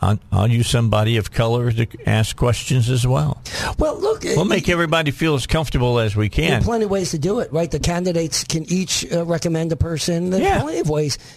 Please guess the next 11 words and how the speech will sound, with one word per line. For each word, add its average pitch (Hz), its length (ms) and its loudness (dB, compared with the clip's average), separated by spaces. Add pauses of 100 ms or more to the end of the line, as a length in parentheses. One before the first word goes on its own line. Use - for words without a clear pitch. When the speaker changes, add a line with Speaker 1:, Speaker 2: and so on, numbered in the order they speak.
(140)
Speaker 2:
uh, 165 240 0
to 156 140 0
make 147 240 0
it 147 140 -2
work. 143 340 -4 (220)
Speaker 1:
Yep, 107 180 0 (320)
we 104 200 2
can 147 140 2
make 147 220 0
this 127 220 2
work. 117 360 0